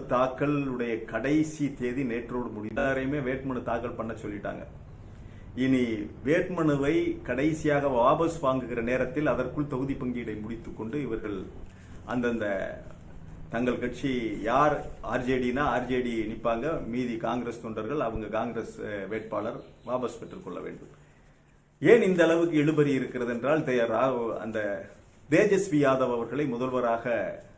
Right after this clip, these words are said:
ஏற்றுக்கொள்வதில் காங்கிரஸ் கட்சிக்கு என்ன பிரச்சனை என்று தெரியவில்லை. காங்கிரஸ்காரன் நாடு முழுவதும் நம்ம ஊர் காங்கிரஸ்காரன் மாதிரி தாயா இருப்பான். இந்த இங்க ஒருத்தன் இருக்கான்ல, கார்த்தி சிதம்பரம்னு ஒருத்தன் இருக்கான்.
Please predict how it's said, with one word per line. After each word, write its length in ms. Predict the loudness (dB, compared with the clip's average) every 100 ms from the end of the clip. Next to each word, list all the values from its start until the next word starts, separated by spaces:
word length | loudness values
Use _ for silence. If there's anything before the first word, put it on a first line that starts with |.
| -20 -20 -2
ஏற்றுக்கொள்வதில் 720 | 0 2 -2 -4 -4 -2 -4
காங்கிரஸ் 440 | -2 -2 -4 -8 -10
கட்சிக்கு 360 | -12 -10 -8 -6
என்ன 200 | -4 -6
பிரச்சனை 360 | -8 -10 -8 -8
என்று 200 | -8 -10
தெரியவில்லை. 440 | -12 -12 -12 -14 -18 -20 -20 -8
காங்கிரஸ்காரன் 680 | -4 -2 -4 -4 -4 -4 -4
நாடு 200 | -4 -4
முழுவதும் 420 | -6 -6 -6 -6
நம்ம 180 | -6 -8
ஊர் 120 | -8
காங்கிரஸ்காரன் 560 | -8 -8 -10 -10 -10 -8
மாதிரி 160 | -10 -8
தாயா 200 | -8 -8
இருப்பான். 400 | -10 -8 -8 -8 -14 -20 -8
இந்த 140 | -2
இங்க 180 | 0 2
ஒருத்தன் 280 | 0 0 -4
இருக்கான்ல, 360 | -6 -6 -6 -6 -8 -12 -20 -20 -20 _ _ -2
கார்த்தி 320 | 0 0 -2
சிதம்பரம்னு 540 | -8 -6 -6 -6 -6 -8
ஒருத்தன் 240 | -8 -8
இருக்கான். 300 | -8 -8 -10